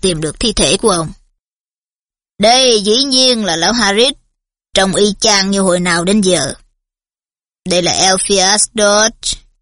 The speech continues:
Con đã gặp ông ấy, thầy suýt quên là trước đây ông hay đội cái nón hết sức ngố đó. Còn đây là Gideon Prewitt. Cần tới năm tử thần thực tử mới giết được ông và người em trai Fabian.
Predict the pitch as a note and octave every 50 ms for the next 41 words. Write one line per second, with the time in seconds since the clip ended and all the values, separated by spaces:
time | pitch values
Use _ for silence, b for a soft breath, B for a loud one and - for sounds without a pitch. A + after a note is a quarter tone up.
0 | _ _ _ _ _ _ _ - F#3+ F3+ F#3 G3 F#3 F#3 E3 - - G3 G3 G3+
1 | G3+ G#3+ A3+ B3+ - _ _ _ _ _ - F3 D#3 E3 - - C4 B3 - -
2 | A3 A3 G#3+ G#3 F3 D#3 D#3+ - A#3+ C4 C4+ - G3+ G3+ G3 G3 F#3 F3+ - -
3 | F#3+ G3+ G3 A3 G3 F3 D3+ C3 D#3 - - G3+ G3+ G#3 G#3 G#3 A#3 - C4 B3+
4 | - - - D4+ - - A3 A3 A#3 A#3 B3 C#4 E4 D4 B3+ B3 - _ _ _
5 | _ _ _ _ _ _ _ _ _ _ _ _ _ _ _ _ - G3+ G#3 A3
6 | A3+ A3 G#3+ F#3+ F#3 F#3 F3+ - - A#3 A#3 G#3+ A#3 A#3+ A#3+ B3 B3 B3+ B3 A#3+
7 | A#3 G3 - - G3+ G#3 G3+ G3 G#3+ A#3 A#3+ - _ _ _ _ _ _ _ _
8 | _ _ _ _ _ _ - F#3+ F#3 F#3+ G3 - A3 A#3 A#3 A3+ A3+ A#3 A#3+ A#3
9 | A#3 G#3 - G#3 A#3+ B3 - G3+ F3 F3 F3 - G#3+ - - - F3+ F#3 G#3 A#3+
10 | A#3+ A3+ A#3 G#3 G3+ A3+ B3+ C#4 C4+ - - F3 E3+ - - G3+ G#3 G#3 F#3+ F3
11 | - _ _ _ - F3+ F#3+ E3+ D#3+ D#3 D#3+ D#3 F3+ F#3 F3+ - G3+ G3 F3+ F3+
12 | - - F#3 F#3 F#3+ G3 F#3+ F3+ D#3+ C#3 C#3+